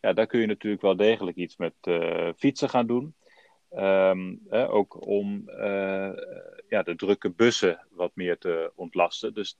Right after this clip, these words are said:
daar zit een belangrijke kans voor en natransport. En de andere kans zit natuurlijk op, eh,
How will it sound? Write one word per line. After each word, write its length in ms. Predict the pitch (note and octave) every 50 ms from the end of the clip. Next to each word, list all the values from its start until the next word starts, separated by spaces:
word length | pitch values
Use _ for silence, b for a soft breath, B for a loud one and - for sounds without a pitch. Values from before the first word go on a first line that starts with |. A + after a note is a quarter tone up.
| _
daar 260 | - G#2+ A2 B2 C3
zit 320 | B2 - A#2 - - - - _ _ _
een 140 | - A2+ A2
belangrijke 480 | A2 A2+ A2 G#2+ G#2+ G#2 G2+ F#2 G2
kans 420 | F#2+ - G2+ E2+ - - - - _ _ _ _ b b b b b b b b b b b b _
voor 320 | - - A#2 A#2 A2+ A#2
en 140 | - G#2 F#2+
natransport. 680 | F#2 G2 G#2 G#2+ - A#2 G#2+ - - - A2+ A#2 A2 -
En 140 | - - F#2
de 60 | E2+
andere 280 | E2+ F#2+ G#2+ A2 A#2+ G#2+
kans 220 | - A#2 A2+ G#2+
zit 140 | - A2+ G2
natuurlijk 480 | A2 G#2 - - G#2+ G#2 G2+ G2+ -
op, 420 | - F#2 G2 F#2+ - _ _ - _ -
eh, 560 | G2+ F#2+ F#2+ F#2+ F#2+ F#2+ F#2+ F#2 F#2 F#2